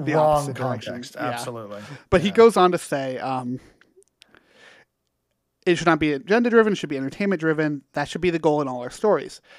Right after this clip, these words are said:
Speaker 1: And while I know we're just never going to please everyone all the time, we should be sensitive to the fact that parents have different levels of comfort with the content that is delivered to their children." Talked about parents for a little bit.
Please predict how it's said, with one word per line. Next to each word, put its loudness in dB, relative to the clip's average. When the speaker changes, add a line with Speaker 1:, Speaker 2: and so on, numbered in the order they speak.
Speaker 1:
And 4
while 6
I 4
know 8
we're 2
just -2
never 0
going 0
to -4
please -2
everyone 2
all -4
the -2
time, 0
we -6
should -4
be -6
sensitive -6
to -16
the -14
fact -10
that -10
parents -6
have -8
different -12
levels -14
of -20
comfort -4
with -12
the -14
content -12
that -8
is -16
delivered -18
to -14
their -10
children." 0
Talked -10
about -10
parents 2
for -2
a -2
little -2
bit. -6